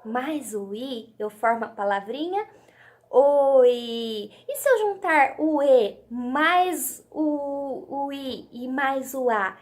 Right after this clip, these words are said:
eu formo o eia. Já as consoantes, que são essas letrinhas aqui,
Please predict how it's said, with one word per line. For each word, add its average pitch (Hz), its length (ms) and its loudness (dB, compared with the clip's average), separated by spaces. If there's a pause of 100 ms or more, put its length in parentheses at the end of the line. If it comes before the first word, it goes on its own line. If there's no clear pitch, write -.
(260)
eu 196 120 -6
formo 302 680 2 (220)
o 226 300 -2 (160)
eia. 233 1800 4 (720)
Já 240 300 -8
as 247 160 -8
consoantes, 220 1040 -8
que - 140 -16
são 226 340 -10
essas 233 540 -10
letrinhas 196 680 -10
aqui, 190 460 -14